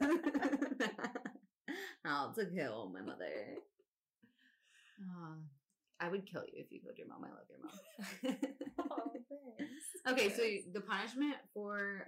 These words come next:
Speaker 1: murdering your parent would be that you would, would be that you would be, would be,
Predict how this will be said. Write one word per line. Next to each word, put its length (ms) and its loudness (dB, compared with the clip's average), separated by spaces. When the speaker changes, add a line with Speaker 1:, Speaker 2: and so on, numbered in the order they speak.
Speaker 1:
murdering 420 -4
your 100 -2
parent 400 0
would 180 -4
be 300 -4
that 200 -2
you 200 -6
would, 160 -6
would 200 -2
be 140 2
that 160 2
you 120 0
would 120 2
be, 360 2
would 160 0
be, 400 0